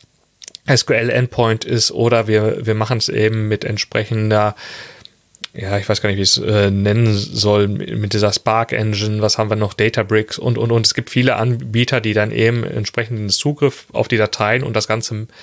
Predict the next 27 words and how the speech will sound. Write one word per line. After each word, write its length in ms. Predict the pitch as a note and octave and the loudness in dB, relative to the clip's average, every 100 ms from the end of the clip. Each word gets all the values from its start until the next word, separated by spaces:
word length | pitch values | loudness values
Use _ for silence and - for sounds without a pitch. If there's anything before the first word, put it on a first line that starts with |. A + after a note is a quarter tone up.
| - - - | -20 -20 -6
managen. 640 | A#2 C3+ D3 - D3+ C#3+ - _ | 0 0 0 -2 -2 -2 -6 _
Die 120 | A#2 A2 | 0 0
optimieren 640 | A#2 - A#2 A#2 D3+ E3+ | 0 0 0 2 2 2
den 160 | D#3+ D3 | 0 0
Zugriff 560 | - D#3+ D3+ D#3 D3 | 0 0 0 0 0
da 120 | - | 0
drauf. 400 | C#3+ - C3 C3 | -2 2 2 2
Die 140 | - A2+ | -2 -4
Dateienformate 1500 | A#2+ A2+ - B2 D3+ D3 D3 D#3 - - D3 C#3 C#3+ - C3+ | -2 -2 -2 0 0 -2 -4 -6 -4 -2 2 2 0 -2 -2
haben 160 | D3 C3+ | -2 -2
sich 160 | C#3 | -4
verbessert. 580 | - C3 B2+ C3 C#3+ - - - - - - | -2 0 2 2 0 -2 -8 -14 -14 -16 -2
Die 120 | A#2+ | 0
gehen 280 | A2 A#2+ A#2+ | 2 2 0
mittlerweile 580 | A#2+ A#2+ A2 A2+ A2+ A2+ | -2 0 2 2 2 0
auch 220 | A#2+ B2+ | 0 0
so, 160 | - C3 | 0 0
dass 140 | A#2 | 0
die 100 | A#2 | -2
Daten 360 | A2 A#2 B2+ A2 - - - - | -2 -2 -4 -8 -12 -20 -12 -2
eben 180 | A#2 | -2
für 140 | A2 A#2+ | 0 -2
die 120 | A#2 | 0
Analyse 500 | A2 G#2+ A2 C#3 C#3+ | 0 0 0 0 0
optimiert 460 | - - G#2+ C3 - | -2 -4 -2 -2 0
gespeichert 720 | D3 - C#3+ C3+ - C#3 - | -2 0 0 0 0 -6 0
werden. 400 | B2 B2+ C3 C#3+ | 0 2 0 -4